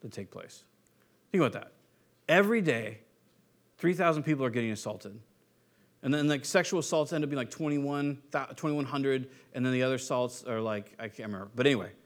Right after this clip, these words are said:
it's a lot. Whatever. The, the, it's a crazy amount, right? So every day there's these, there's this,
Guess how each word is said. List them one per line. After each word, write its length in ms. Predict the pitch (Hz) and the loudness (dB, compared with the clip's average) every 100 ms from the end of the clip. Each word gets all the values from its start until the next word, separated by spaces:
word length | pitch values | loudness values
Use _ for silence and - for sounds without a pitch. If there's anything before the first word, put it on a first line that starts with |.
| _ _ _ _ | _ _ _ _
it's 140 | 247 247 | 4 10
a 60 | |
lot. 400 | 233 101 85 - | 10 10 4 -2
Whatever. 260 | 160 208 190 | 8 10 10
The, 120 | 180 | 6
the, 180 | 175 208 | 4 4
it's 100 | 214 | 4
a 60 | |
crazy 320 | - 269 240 208 | 4 6 6 4
amount, 320 | 143 95 104 | 2 0 -2
right? 200 | 104 127 - _ _ _ _ _ _ _ - _ _ | -2 -2 -12 _ _ _ _ _ _ _ -20 _ _
So 160 | - 185 | 4 8
every 280 | 196 269 226 | 8 8 6
day 260 | 202 196 | 6 6
there's 200 | 190 185 | 6 4
these, 200 | 170 165 | 4 0
there's 220 | 160 165 151 | 2 2 2
this, 260 | 151 - | 0 -2